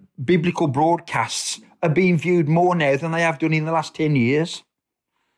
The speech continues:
Let's look to God. Let's keep faithful in a God who is more than faithful.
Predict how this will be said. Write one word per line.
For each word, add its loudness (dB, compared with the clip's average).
Let's 0
look 2
to -2
God. -4
Let's 0
keep -2
faithful -2
in 2
a 4
God 0
who 0
is 0
more 2
than -2
faithful. -4